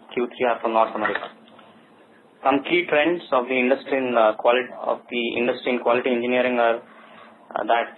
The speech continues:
automation continues to be flagship. Out of all the clients signed in this year, sixty-two percent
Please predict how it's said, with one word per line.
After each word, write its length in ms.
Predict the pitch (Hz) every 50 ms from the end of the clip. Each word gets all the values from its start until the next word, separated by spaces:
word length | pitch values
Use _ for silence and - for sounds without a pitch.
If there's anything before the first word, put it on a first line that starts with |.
| - -
automation 560 | - 117 113 139 135 135 127 - 143 135 123
continues 440 | - 120 120 123 135 139 139 139 135
to 80 | - 131
be 120 | 131 127 123 -
flagship. 440 | 123 117 120 - - - 156 156 - - - - - - - - - - -
Out 120 | 123 120 123
of 80 | 120
all 240 | 120 120 123 139 139
the 80 | 147 143 -
clients 360 | 127 123 123 131 131 127 127
signed 280 | - 127 123 127 131 127 131
in 80 | 127
this 120 | 127 117 - -
year, 240 | 120 123 143 151 - - - - -
sixty-two 400 | 139 - - - 143 135 147 -
percent 480 | - 131 131 127 - 139 139 135 127